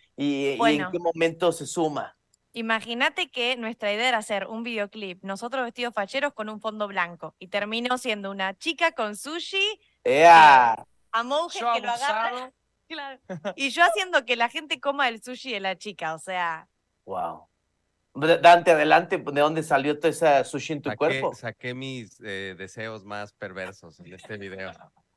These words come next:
Speaker 4: No.
Speaker 1: Wow.
Speaker 4: La verdad es que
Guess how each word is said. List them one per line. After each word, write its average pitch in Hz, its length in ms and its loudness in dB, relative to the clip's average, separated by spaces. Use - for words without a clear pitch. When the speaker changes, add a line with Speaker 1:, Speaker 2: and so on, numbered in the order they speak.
Speaker 4:
No. - 420 -10
Speaker 1:
Wow. - 120 0
Speaker 4:
La 123 120 0
verdad 139 380 -4
es 147 120 -12
que 120 420 -10